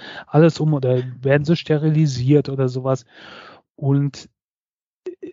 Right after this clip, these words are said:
diese Konferenz, es gab dazu auch ein Protokoll, die sind, ähm,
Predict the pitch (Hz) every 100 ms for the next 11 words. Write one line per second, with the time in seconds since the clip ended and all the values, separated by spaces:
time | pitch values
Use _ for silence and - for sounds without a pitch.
0 | _ 151 143 _ - 190 180 - 165 147
1 | 139 190 190 - - 143 139 - 147 -
2 | 156 131 131 143 131 - 180 196 147 135
3 | 139 135 127 135 127 123 117